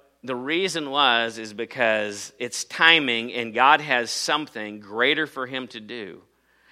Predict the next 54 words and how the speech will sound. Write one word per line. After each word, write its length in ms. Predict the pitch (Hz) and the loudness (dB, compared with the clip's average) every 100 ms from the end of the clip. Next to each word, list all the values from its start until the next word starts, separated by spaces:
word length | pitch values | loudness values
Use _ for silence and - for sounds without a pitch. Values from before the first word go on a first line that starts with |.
| - | -16
And 120 | 107 | -8
the 60 | 117 | -6
timing 380 | - 123 143 147 | 4 4 4 0
for 160 | 127 | -6
him 180 | 120 131 | -6 -6
to 60 | 120 | -6
become 300 | 107 117 104 | -8 -10 -8
president 420 | 123 113 92 90 | -4 -6 -8 -12
wasn't 300 | 107 101 71 | -10 -10 -12
for 120 | 101 | -12
right 220 | 95 90 | -10 -10
now. 260 | 87 78 - _ _ _ _ _ _ _ _ _ _ _ _ - - - | -14 -18 -20 _ _ _ _ _ _ _ _ _ _ _ _ -20 -6 4
And 120 | 156 | 10
I, 180 | 165 180 | 12 12
and 140 | 143 | 8
I 80 | 139 | 4
says, 240 | 143 127 | 2 -2
yeah, 120 | 147 - | -2 2
I 100 | 127 | 0
says, 180 | 139 170 | 0 0
"Can 120 | 180 | 0
I 60 | 196 | 2
tell 180 | 202 180 | 2 2
you 80 | |
something, 340 | 175 170 165 151 | 0 -2 -2 -2
Bobby?" 560 | 143 143 143 131 120 | 0 0 0 0 -2
He 120 | 123 113 | -6 -8
says, 200 | 123 214 | -8 0
"Yeah." 300 | 277 247 196 | 2 2 0
He 60 | |
says, 140 | 214 - | -2 -4
"I 120 | - | -2
want 180 | 196 175 | -4 -6
to 100 | 160 | -8
just 220 | 175 - | -12 -8
chat 260 | 175 160 | -6 -4
with 160 | 139 120 | -4 -6
you." 120 | 110 | -6
And 220 | 95 95 | -6 -8
he 420 | 90 _ - _ - | -16 _ -20 _ -6
says, 120 | 131 | 0
"I 140 | 202 | 2
so 220 | - 180 | 0 -2
enjoyed 340 | 175 127 143 147 | -4 -2 0 0
our 80 | 135 | 0
time. 340 | 135 131 139 | 0 0 0
You 60 | 123 | -6
know, 80 | |
we 80 | 127 | -8
sat 260 | 127 120 127 | -4 -2 -2
there 120 | 127 | -6
and 100 | 123 | -2
talked 240 | 120 120 | -2 -2
for, 140 | 117 | -8